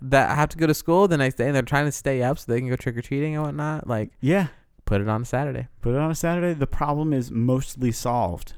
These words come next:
Speaker 1: Mm-hmm.
Speaker 2: because, yes,
Speaker 1: I
Speaker 2: all
Speaker 1: feel
Speaker 2: the
Speaker 1: like if we
Speaker 2: excitement's
Speaker 1: got
Speaker 2: coming for the
Speaker 1: behind,
Speaker 2: weekend.
Speaker 1: like, we talked to Mister Candyman and, uh, costume maker person,
Speaker 2: Heck
Speaker 1: you know,
Speaker 2: yeah.
Speaker 1: get behind these big interests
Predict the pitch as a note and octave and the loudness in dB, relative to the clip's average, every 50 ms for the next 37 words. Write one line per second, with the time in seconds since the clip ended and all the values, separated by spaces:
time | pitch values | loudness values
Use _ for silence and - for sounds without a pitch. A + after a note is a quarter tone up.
0 | - - - G2+ G#2+ A2+ A#2 B2+ - _ - A#2+ - B2 A2+ G2+ F3 E3+ - A3+ | -16 -12 -12 -10 -8 -8 -10 -12 -14 _ -6 -2 0 0 0 2 0 0 2 0
1 | A#3 B3 B3 B3 A#3+ A#3 - - F3+ F3 F3 D#3 D#3 E3 D#3 - D#3+ D3+ D3 D#3 | 4 6 8 8 8 8 6 4 4 4 6 6 8 8 8 8 6 6 6 6
2 | D#3 D#3 D#3+ D#3 D3 D3+ D#3+ D3+ D3 C#3+ C3+ C#3 C#3+ C#3 C3+ - - C#3+ C3 B2 | 6 6 6 6 4 4 6 6 6 6 6 4 2 2 2 4 6 6 6 4
3 | A#2 - - - C#3+ C3 C3 - - - B2+ - - C#3 D3 D#3+ D#3 C#3 A#2+ A2 | 0 -4 -4 -4 0 0 0 -2 -4 -10 -6 -2 0 0 2 2 0 0 2 2
4 | G#2+ G#2 A2 B2 - - - G#2 A2+ G#2+ G#2+ G#2 G#2+ G#2 G2+ - - G2 G#2 G#2 | 0 0 -2 -4 -6 -8 -6 -4 -2 0 0 -2 -2 -4 -6 -4 -2 0 2 2
5 | G2+ G2+ G2 G2 F#2+ F2+ E2+ - - - C#3 C#3 - - C3 A2 F#2 F2+ F#2 - | 2 2 0 0 0 -2 -2 -4 0 0 -2 -2 0 -4 -4 -4 -4 -6 -4 -4
6 | G2 G2+ - G2+ F2+ F#2 - G2 F#2+ G#2+ B2+ C#3+ - C3 D#3+ A2 - A#2+ G2+ F2 | -4 -2 -2 -2 -4 -2 -4 -6 -8 -8 -10 -8 -4 -4 -4 0 0 0 0 0
7 | D#2+ F2+ - - - - - - _ _ - - C3+ B2+ C3 C3+ C3+ B2+ B2 B2 | -2 -4 -8 -12 -20 -20 -20 -20 _ _ -4 -2 -2 0 0 0 0 2 0 0
8 | A#2+ A#2 A#2 A#2 A2+ A#2 - A2+ A2+ A2+ A2 A2+ A#2 B2 - _ _ _ _ _ | -2 -4 -6 -6 -6 -2 0 0 0 0 -2 -6 -14 -18 -20 _ _ _ _ _
9 | _ _ _ _ _ _ _ _ - _ _ - - - - B2+ C3+ - - G#2 | _ _ _ _ _ _ _ _ -20 _ _ -16 -10 -4 -2 -2 0 2 2 0
10 | A#2+ - - - - - | 0 -2 -8 -14 -18 -20